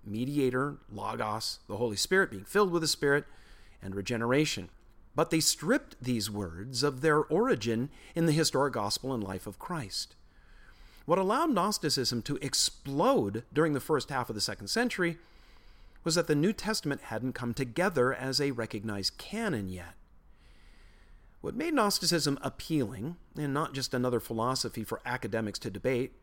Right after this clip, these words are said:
was its claim to divine revelation. They loved that Jesus had said, "I am the way, the truth, and the life." They turned him into one of their aeons.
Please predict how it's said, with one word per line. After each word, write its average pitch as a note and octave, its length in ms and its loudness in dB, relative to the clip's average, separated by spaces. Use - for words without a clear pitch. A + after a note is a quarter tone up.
was C#3+ 240 2
its D3 160 -2
claim C#3 540 -2
to C#3 120 -6
divine C3+ 520 0
revelation. D3+ 580 0
They D3 140 6
loved A#2 480 0
that A2+ 160 2
Jesus B2+ 400 -2
had G#2+ 160 -4
said, A2 220 0
"I C3+ 300 2
am A2 180 -2
the B2 80 0
way, C3 300 0
the A#2 120 -6
truth, C#3+ 280 -4
and A#2+ 100 -4
the G#2 60 -2
life." A#2+ 440 -4
They D3 120 4
turned A3 540 4
him D3 340 2
into D3+ 320 0
one C3 180 2
of D3+ 80 0
their F3 180 2
aeons. C#3+ 680 -2